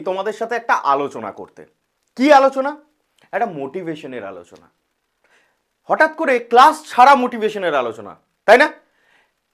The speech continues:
আসলে ব্যাপারটা হচ্ছে টাকা নিয়ে। টাকা মানে স্যালারি। স্যালারি তোমাদের কাছে একটা ভীষণ ইম্পর্টেন্ট জিনিস,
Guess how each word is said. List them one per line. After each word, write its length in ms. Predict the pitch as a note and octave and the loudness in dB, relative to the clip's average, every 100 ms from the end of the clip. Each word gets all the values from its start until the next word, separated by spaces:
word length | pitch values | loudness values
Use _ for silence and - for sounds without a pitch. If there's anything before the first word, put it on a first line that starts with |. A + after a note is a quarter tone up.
| - | -14
আসলে 300 | A#2 G#3+ G3+ A2 A2 A2 | -12 -8 -6 -6 -6 -8
ব্যাপারটা 340 | A2+ C#3+ E3 D#3+ | -6 -6 -6 -10
হচ্ছে 180 | D#3+ F3+ - | -12 -16 -12
টাকা 200 | G2+ G2+ F#2+ | -12 -14 -20
নিয়ে। 200 | F#2+ _ _ _ _ _ _ _ _ _ _ G3+ | _ _ _ _ _ _ _ _ _ _ _ 6
টাকা 220 | A3 D4 - | 8 6 6
মানে 160 | D4+ F4 - _ _ _ - | 4 2 -6 _ _ _ -2
স্যালারি। 480 | G#3 B3 A3 G2+ D#2 _ _ _ _ _ _ _ _ - - | 6 6 6 -2 -14 _ _ _ _ _ _ _ _ -20 -10
স্যালারি 580 | - G3+ C#4+ F#4+ F#4 C4 A3+ C#4 - | 2 4 4 4 2 0 -2 -4 -4
তোমাদের 360 | G#3+ B3+ C4+ C4+ | 0 0 -2 -2
কাছে 160 | C#4 C#4 C#4 | -4 -2 -4
একটা 140 | D4 G#3 C3+ | -4 -6 -8
ভীষণ 400 | F3 - B3 C#4+ - G3 | -14 -8 -6 -6 -10 -14
ইম্পর্টেন্ট 540 | F3+ D#3+ F#3+ F#3+ A3+ E3+ B2 | -14 -2 -2 0 -4 -8 -14
জিনিস, 260 | G#2 G2+ | -16 -18